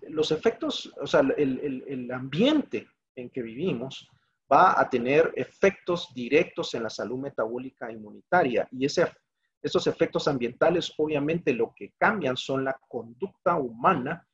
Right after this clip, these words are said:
que hace de que pueda llevarlo a estar inflamado crónico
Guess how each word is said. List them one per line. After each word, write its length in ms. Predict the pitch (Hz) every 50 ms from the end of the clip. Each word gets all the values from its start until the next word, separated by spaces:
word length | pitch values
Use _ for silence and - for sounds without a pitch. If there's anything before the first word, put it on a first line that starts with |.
| _ _ _ _ _ _ _ _
que 100 | - 127
hace 400 | 127 135 139 - - 165 160 156
de 180 | 147 131 - _
que 160 | - 123 110
pueda 500 | - - - 135 139 147 143 156 151 147
llevarlo 720 | 143 113 110 110 110 120 127 127 120 120 113 - - - 98
a 80 | 104
estar 500 | 104 - - - - 131 131 127 127 - - _ _ _ _ _
inflamado 640 | _ 120 - - 113 110 123 147 180 196 175 156 -
crónico 680 | 220 240 349 359 359 339 - - 320 302 277 208 _